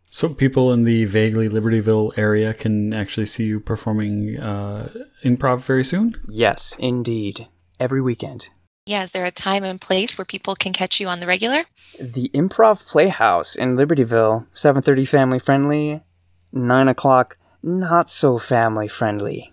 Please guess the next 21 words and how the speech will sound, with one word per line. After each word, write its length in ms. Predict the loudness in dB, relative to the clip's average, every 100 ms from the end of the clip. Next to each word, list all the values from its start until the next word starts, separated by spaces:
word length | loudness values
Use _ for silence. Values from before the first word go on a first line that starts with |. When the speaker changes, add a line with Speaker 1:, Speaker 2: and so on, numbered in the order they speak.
| _ -20
Speaker 3:
Mm. 460 | -20 -20 -18 -2
Speaker 2:
We 140 | 2 4
should 140 | 2
say, 120 | 2 4
"You 140 | 4
can 180 | 6 6
bring 160 | 6
your 120 | 6 4
kids, 400 | 4 4 2 2
but 340 | 6 6 4
we'll 440 | -4 -4 -2 -2
judge 360 | 2 4 4 2
you." 240 | -6 -8 -12 _ _ _ _ -16 -16 -8 -6 0
Speaker 1:
<laughs> 40 | 0 0 -6 -6 -14 -14 -18 -20 -8
Speaker 2:
We'll 200 | -4 -4
play 240 | -2 -6
to 80 | -2
the 100 | 0
crowd 300 | 4 4 4
that's 180 | 2 -2
there. 400 | -4 -2 -4